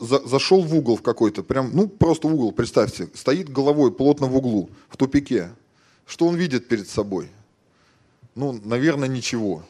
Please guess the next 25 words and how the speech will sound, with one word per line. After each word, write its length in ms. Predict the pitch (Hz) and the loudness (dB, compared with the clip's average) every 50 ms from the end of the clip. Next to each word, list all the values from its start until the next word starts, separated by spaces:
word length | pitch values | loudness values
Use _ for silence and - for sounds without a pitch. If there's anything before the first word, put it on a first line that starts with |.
| _ _ _ - | _ _ _ -10
Ну, 260 | 131 143 117 90 87 - | -8 -8 -8 -8 -10 -6
кроме 300 | - 139 127 123 120 110 | -4 -2 -2 -2 -2 -4
самого 320 | - 139 131 127 127 127 | -6 -4 -4 -2 -2 -2
угла, 320 | 123 120 117 127 143 147 135 | -2 -4 -2 0 0 0 0
может 260 | 113 110 101 98 101 | 0 -2 -4 -4 -4
быть, 140 | 104 101 - | -6 -6 -4
тень 240 | - 143 139 135 - | -2 -2 -2 -2 -4
какая-то, 420 | 113 101 - 104 98 92 - 98 | -8 -6 -4 -4 -4 -4 -6 -8
может 220 | 104 104 101 98 | -8 -8 -8 -8
быть, 260 | 95 95 92 - - _ _ _ _ _ _ _ | -8 -10 -12 -12 -14 _ _ _ _ _ _ _
ещё 220 | - 101 - 143 131 | -12 -8 -2 -2 -2
что-то. 380 | - - 120 107 - 87 - _ _ - _ _ | -2 -2 -4 -4 -4 -6 -14 _ _ -20 _ _
Но 100 | - 90 | -10 -8
стоит 320 | - - 180 196 208 165 185 | -4 4 6 6 8 8 6
этому 240 | 175 - 160 147 | 4 4 2 0
человеку 380 | - - 143 151 147 - 143 139 | 0 2 4 4 4 6 4 2
развернуться 520 | 123 113 120 127 117 143 165 180 175 - | 2 2 0 0 2 2 2 0 0 0
на 120 | 123 120 117 | -2 -2 -2
сто 160 | - - 160 | 2 2 4
восемьдесят 500 | 165 165 156 - 160 156 151 - - 147 | 4 4 2 2 -2 -4 -6 -6 -4 -2
градусов, 420 | 143 139 123 107 95 90 - 92 | 2 2 2 2 0 -4 -14 -12
что 160 | - - 143 143 | -8 -2 0 0
он 140 | 147 147 | 0 0
начинает 380 | 143 135 - 127 135 131 131 127 | -2 -4 -6 -4 -4 -4 -4 -2
видеть? 360 | 131 127 107 87 82 - - | -2 -4 -4 -4 -8 -14 -16